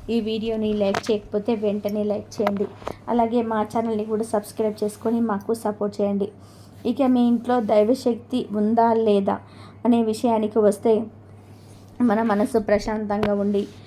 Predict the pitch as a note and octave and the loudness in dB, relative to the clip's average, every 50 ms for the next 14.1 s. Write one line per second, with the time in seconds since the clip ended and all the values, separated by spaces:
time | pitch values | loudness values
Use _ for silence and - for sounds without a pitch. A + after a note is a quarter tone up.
0 | - - - - - A3+ A#3+ A#3+ B3+ C4 C#4 C4 A#3 B3 A#3 A#3 - - B3+ C4 | -20 -20 -16 -8 0 2 4 4 4 2 0 0 2 0 0 0 0 -2 0 0
1 | D4+ E4 - - - - - B3 A#3 G#3+ A#3+ A3+ A3+ A#3+ A#3 A#3+ A#3+ A#3 A#3 A3+ | 0 -2 -4 -12 -18 -10 -4 -2 2 4 4 6 6 6 6 4 4 4 4 2
2 | A3 G#3 G#3+ G#3 A3 A3 G#3+ G#3+ G#3+ G#3 G#3+ - D4 D#4 D4 - - - - - | 2 2 0 0 0 0 2 0 0 0 0 -2 -2 -2 -4 -10 -18 -20 -20 -20
3 | - - - A3+ A3 A#3 A3+ A#3+ A3+ A3+ - - A3+ A3+ - - A#3 G#3+ G#3 A3 | -16 -6 -2 0 0 0 2 2 2 2 2 -4 -6 -6 -4 -4 -4 -2 -2 -4
4 | A3 - - G3+ G#3 A3+ G#3 G#3+ A#3+ B3 B3 A#3 A3+ G#3+ G#3+ G#3+ G#3 G#3 G3+ - | -6 -6 -6 -4 -4 -2 -2 0 0 0 0 0 0 0 2 2 0 0 0 0
5 | A#3+ A#3 G#3 G#3 G3 G#3 G#3 G#3 A3+ - A3+ A3 G#3+ - B3 A#3 G#3+ G3+ G3+ G#3 | 0 2 2 4 4 4 4 2 0 0 -4 -4 -2 -2 0 0 0 0 0 0
6 | G#3 G3+ G3+ - A3 G#3+ G#3 G#3+ B3 A3+ A3+ A3+ G#3+ G#3+ A3 G#3 G3+ - A3 G#3+ | 0 -2 -4 -4 -4 -4 -2 -2 -2 0 0 0 0 0 0 -2 -4 -4 -6 -6
7 | A3 A3 - - - - - - - - - - - - - - - - A#3 A#3 | -6 -6 -8 -10 -18 -20 -20 -20 -20 -20 -20 -20 -20 -20 -20 -8 -2 -2 -2 -2
8 | - - B3+ C#4 A3+ - - G#3+ A3 A3+ A#3 A3+ A#3+ A#3 A3+ A3+ A3 G#3+ A3 A3+ | -2 -2 0 0 0 2 2 2 4 4 2 2 2 0 0 -2 -4 -2 -2 -4
9 | A3 A#3 A3 A3 - A#3+ A#3 A3 A3 C4 D#4 D#4 - - - - - - - - | -2 -4 -6 -2 -2 0 2 2 2 2 0 -4 -6 -16 -20 -20 -20 -20 -16 -8
10 | - A3+ B3 B3+ A#3+ B3+ B3 B3 C4+ C4+ - - - - - - - G#3+ G#3+ A#3 | 0 2 2 2 2 2 2 2 2 0 -8 -16 -20 -16 -10 -2 0 2 2 4
11 | A3+ A#3 A3+ A#3 G#3+ A3 A3 A3 A3+ A3+ A3 G#3+ G#3 G#3+ G#3 G#3 G#3 A3 G#3 G#3 | 4 4 2 2 4 4 4 4 4 2 2 2 0 0 -2 0 0 0 0 0
12 | G#3 - A#3 G#3 - G#3+ A3 - - - G#3+ G#3+ A3 G#3+ A#3 G#3+ G#3+ G#3 - A#3 | -2 -8 -8 -6 -4 -4 -6 -4 -2 0 0 0 0 2 2 2 2 2 0 0
13 | A3 - - - - - - - - - - - - - - - A#3 A#3+ B3 C4 | -2 -2 -6 -16 -20 -20 -20 -20 -20 -20 -20 -20 -10 -6 -2 2 2 2 2 2
14 | C4+ - | 0 -2